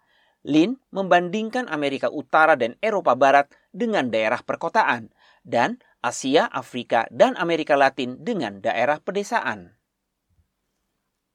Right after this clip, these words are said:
Ekspor revolusi ke Asia, Afrika, dan Amerika Latin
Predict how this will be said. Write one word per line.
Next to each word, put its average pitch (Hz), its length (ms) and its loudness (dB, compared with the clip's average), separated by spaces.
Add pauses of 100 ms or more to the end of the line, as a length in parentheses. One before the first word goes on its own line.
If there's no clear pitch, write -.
(140)
Ekspor 202 560 -2
revolusi 143 480 -4
ke 123 160 -2
Asia, 131 400 -2 (160)
Afrika, 135 480 0
dan 113 240 -8
Amerika 131 400 -2
Latin 180 400 -2